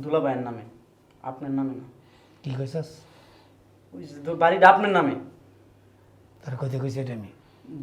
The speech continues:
Speaker 1: জিজ্ঞাস করছিল তাই।
Speaker 2: বাপের ফালাস।
Speaker 1: আর
Speaker 2: হ্যাঁ?
Speaker 1: বাড়ির ভিতরে ঢুকে আর কি দেখছে যে বাড়ি আপনার নামে। পরে আমিও কইছি যে দুলাভাইয়ের নামে বাড়ি।
Speaker 2: তুমি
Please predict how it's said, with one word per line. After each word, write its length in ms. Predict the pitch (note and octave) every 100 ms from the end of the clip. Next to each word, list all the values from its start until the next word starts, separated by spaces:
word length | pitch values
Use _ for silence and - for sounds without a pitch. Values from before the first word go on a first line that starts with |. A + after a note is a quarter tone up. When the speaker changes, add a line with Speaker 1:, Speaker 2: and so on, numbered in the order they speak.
| C3
Speaker 1:
জিজ্ঞাস 360 | D#3 F#3 F3 - -
করছিল 320 | D3+ - D3+ - -
তাই। 140 | - -
Speaker 2:
বাপের 200 | C3 B2+ C3+ B5 B5 B5
ফালাস। 280 | B2 A#2 - - - - - _ - - -
Speaker 1:
আর 80 | C3+ C3+
Speaker 2:
হ্যাঁ? 160 | C#3 - - - - - - -
Speaker 1:
বাড়ির 260 | D3 D3+ C#3+
ভিতরে 280 | C#3 C#3 C#3+ C3+
ঢুকে 160 | C3+ C#3
আর 40 | C3+
কি 60 | B2 C3+
দেখছে 280 | C3+ - B2+ B2
যে 80 | A#2+ - - - - C#3+ C3+
বাড়ি 200 | C3+ C3 B2+ -
আপনার 240 | C3 C#3+ B2+
নামে। 180 | B2 A#2 - - - - - - -
পরে 120 | C#3+
আমিও 180 | C#3+ D3+ C#3
কইছি 200 | C3+ C3 B2
যে 60 | B2
দুলাভাইয়ের 360 | C#3+ C#3+ B2+ B2+
নামে 140 | B2 A#2
বাড়ি। 160 | A#2 A#2+ - - -
Speaker 2:
তুমি 160 | D3+